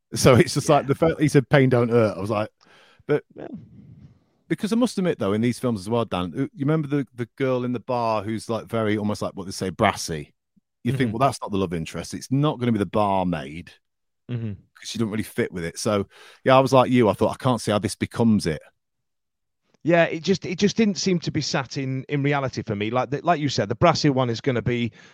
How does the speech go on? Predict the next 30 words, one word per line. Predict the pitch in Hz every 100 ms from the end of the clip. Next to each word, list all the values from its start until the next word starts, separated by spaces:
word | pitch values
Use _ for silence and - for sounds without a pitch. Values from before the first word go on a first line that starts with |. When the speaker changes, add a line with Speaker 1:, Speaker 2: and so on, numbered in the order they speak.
| _
Speaker 2:
and | 107
I'm | 110
sorry | 113 123 104
for | 107
using | 107 101 98
this | 95
phrase, | 101 92 95
but | 101
it | 80
was | 101 98
a |
phrase | 95 104 92
back | 82 95 -
in |
the | 92 -
day, | 98 90
tart | - 123 104 -
with | 113 -
the |
heart, | 90 113 80 107 - - - _
because | - - 120
she | - 143
gets | 110 113 -
some | 113
beatings | 101 113 - 92 127 143 -
at | 113
some | - 117 95
point, | 117 113
doesn't | 123 98
she? | 101 95